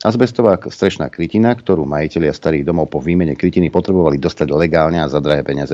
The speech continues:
preč, odváža firma s licenciou na niektoré bežné skládky na Slovensku.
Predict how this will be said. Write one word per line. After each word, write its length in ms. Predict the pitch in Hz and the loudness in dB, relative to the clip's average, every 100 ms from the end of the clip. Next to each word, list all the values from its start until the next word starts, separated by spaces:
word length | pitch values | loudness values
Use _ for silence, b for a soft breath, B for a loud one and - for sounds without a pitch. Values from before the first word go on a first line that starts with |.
| - | 0
preč, 240 | 120 - B B B | 0 0 B B B
odváža 400 | - 151 120 82 | 0 4 4 2
firma 320 | 78 107 95 | -2 -4 -4
s 80 | 69 | -4
licenciou 480 | 98 101 92 - 98 | -6 -4 -4 0 0
na 160 | 85 76 | 0 -4
niektoré 400 | 87 85 82 67 | -6 -4 -4 -2
bežné 320 | 76 78 76 | -4 -4 -6
skládky 400 | - 71 69 76 | -4 -4 -2 -2
na 160 | 73 | -4
Slovensku. 560 | 73 82 76 71 - 73 | 0 0 0 -2 -4 -6